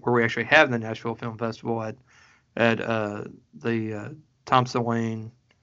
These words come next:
uh, Regal Theaters, where I've, you know, volunteered the past two years.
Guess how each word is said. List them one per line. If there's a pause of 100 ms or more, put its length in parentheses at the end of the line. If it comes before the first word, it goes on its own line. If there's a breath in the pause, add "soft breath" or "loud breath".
(440)
uh, (1160)
Regal
Theaters, (400)
where
I've, (280)
you
know,
volunteered
the
past
two
years.